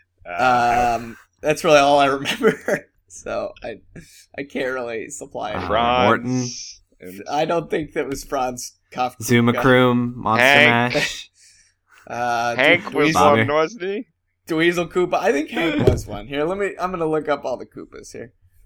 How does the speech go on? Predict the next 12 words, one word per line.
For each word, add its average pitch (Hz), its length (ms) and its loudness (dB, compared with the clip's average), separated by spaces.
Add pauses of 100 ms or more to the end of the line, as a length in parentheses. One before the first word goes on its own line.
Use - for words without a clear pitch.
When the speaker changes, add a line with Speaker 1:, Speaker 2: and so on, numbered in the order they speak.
(680)
Speaker 1:
Uh, 107 280 -2
while 127 260 -2
Kevin 120 340 -10
does 120 260 -6
that, 104 320 -4 (600)
uh, 135 580 4 (680)
we 220 120 -10
gotta 349 220 -2
think 190 140 -6
of - 80 -16
some 135 160 -10
more. 117 480 -2